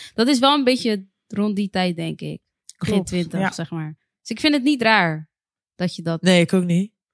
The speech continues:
Speaker 1: toen, eh,
Speaker 2: En misschien ook van, ja, het is een beetje raar als mensen vragen, "Wat heb je?" En je weet zelf niet. <laughs> Zoiets.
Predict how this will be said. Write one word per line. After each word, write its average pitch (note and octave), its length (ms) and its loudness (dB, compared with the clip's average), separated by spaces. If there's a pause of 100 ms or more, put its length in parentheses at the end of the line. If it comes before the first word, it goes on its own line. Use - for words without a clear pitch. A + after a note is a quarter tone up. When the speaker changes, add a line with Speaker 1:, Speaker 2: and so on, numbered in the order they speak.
(180)
Speaker 1:
toen, E3+ 300 -4
eh, E3 160 -2
Speaker 2:
En G3 60 4
misschien G3+ 260 0
ook G#3 140 0
van, G3 140 0
ja, G3 100 6
het E3+ 80 4
is E3+ 60 -2
een E3+ 60 -2
beetje F3+ 260 0
raar E3+ 160 0
als F3+ 120 -2
mensen F#3+ 280 -2
vragen, F3+ 240 -2
"Wat F3+ 140 -6
heb F#3+ 220 2
je?" - 100 -4
En F#3+ 60 -2
je F#3+ 60 0
weet F#3 180 0
zelf - 400 0
niet. G#3+ 200 -2
<laughs> - 560 0 (680)
Zoiets. A3+ 600 -4